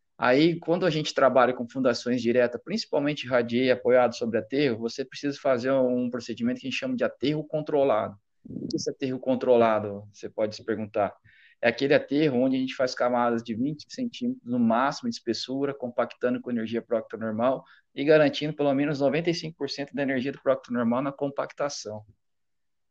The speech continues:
Se você não faz um aterro bem compactado, apoia uma sapata ou um aterro, ou um radier em cima disso, a tendência dele é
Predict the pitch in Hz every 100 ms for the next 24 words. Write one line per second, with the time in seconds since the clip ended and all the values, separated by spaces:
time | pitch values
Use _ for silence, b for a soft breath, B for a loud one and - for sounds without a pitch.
0 | _ - 147 170 - 175 170 156 151 147
1 | 147 139 131 135 135 127 - 131 131 120
2 | 123 135 143 127 127 110 - 123 127 127
3 | - 120 135 127 107 - 117 135 135 107
4 | 117 120 120 120 117 113 123 120 127 117
5 | 107 123 143 139 120 127 117 127 135 127
6 | 107 139 139 127 127 131 110